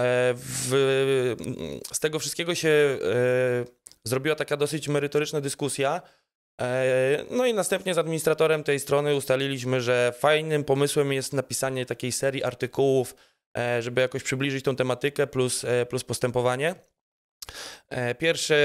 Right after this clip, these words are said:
dwie, trzy części to tak naprawdę wypracowywałem sobie dopiero ten schemat pisania i też nie podchodziłem do tego na takiej zasadzie, że,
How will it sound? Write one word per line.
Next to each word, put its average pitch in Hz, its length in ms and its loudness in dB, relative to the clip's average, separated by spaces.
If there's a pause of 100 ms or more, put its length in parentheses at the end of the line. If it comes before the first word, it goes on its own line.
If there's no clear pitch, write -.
(420)
dwie, 131 460 2
trzy 139 240 -2
części 143 680 -2
to 135 120 -4
tak 123 140 0
naprawdę 131 340 0
wypracowywałem 135 640 -2
sobie 127 220 -4
dopiero 127 280 0
ten 120 140 -2
schemat 123 300 -2
pisania 127 440 -2
i 131 80 -8
też - 280 -2 (320)
nie 131 100 0
podchodziłem 139 640 0
do 135 100 0
tego 139 220 0
na 139 100 0
takiej 139 320 -4
zasadzie, 135 440 0
że, 127 340 4